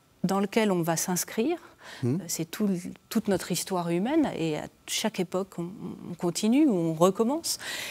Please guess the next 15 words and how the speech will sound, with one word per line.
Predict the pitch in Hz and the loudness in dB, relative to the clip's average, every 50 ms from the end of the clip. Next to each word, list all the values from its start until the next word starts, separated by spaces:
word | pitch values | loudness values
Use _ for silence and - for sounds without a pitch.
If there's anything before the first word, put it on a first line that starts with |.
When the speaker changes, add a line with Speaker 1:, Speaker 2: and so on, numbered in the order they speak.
| - - | -6 0
Speaker 1:
Et | - 202 196 | 2 2 2
puis, | 196 - 262 277 302 302 - - - - _ _ _ _ _ _ | 2 4 6 6 6 6 4 -2 -12 -20 _ _ _ _ _ _
la | - 202 | 0 2
perfection, | 190 - 208 - - 208 - - - 285 294 | 2 2 2 2 2 2 2 2 2 4 4
elle | 262 202 | 4 2
sera | - - - 185 | 0 -2 0 0
au | 170 165 | 0 0
terme, | 165 - 208 214 214 202 170 156 156 165 165 - - - - - - - _ - - - | 0 0 0 0 0 0 0 -2 -2 -4 -10 -16 -20 -20 -20 -20 -20 -20 _ -20 -16 0
télos, | - 190 185 185 180 165 165 - - - - | 2 4 6 6 6 4 4 2 0 0 2
à | 156 165 165 | 2 4 4
la | - - | 4 2
Speaker 2:
Mhm. | |
Speaker 1:
fin. | 151 - - 202 196 190 196 - - - | 0 0 2 2 2 0 0 -6 -10 -10
Speaker 2:
Mhm. | 127 117 107 113 135 - _ - - _ _ _ | -8 -6 -6 -6 -8 -10 _ -20 -20 _ _ _
Speaker 1:
Comme | - 214 190 | 0 2 2